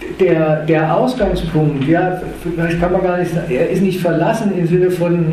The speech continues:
ähm, dann sind sie nicht mehr unzufrieden, weil die Unzufriedenheit ist und bleibt der Ausgangspunkt und der Dreh- und Angelpunkt und der Stoff. Aber unter einen, unter einen sehr eigenartigen Gesichtspunkt gefasst,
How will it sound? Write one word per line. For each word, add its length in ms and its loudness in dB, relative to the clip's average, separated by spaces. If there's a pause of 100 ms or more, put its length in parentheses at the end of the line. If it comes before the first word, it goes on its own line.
ähm, 220 2
dann 140 0
sind 200 0
sie 120 -2
nicht 160 0
mehr 220 4
unzufrieden, 840 0 (200)
weil 180 4
die 180 -2
Unzufriedenheit 880 0
ist 220 2
und 160 0
bleibt 440 0 (280)
der 240 2
Ausgangspunkt 800 0
und 100 0
der 140 4
Dreh- 240 2
und 120 0
Angelpunkt 600 0
und 160 2
der 120 2
Stoff. 460 -2 (800)
Aber 440 0
unter 320 0
einen, 520 2 (160)
unter 440 2
einen 640 0
sehr 640 0 (340)
eigenartigen 840 0
Gesichtspunkt 680 0
gefasst, 500 -2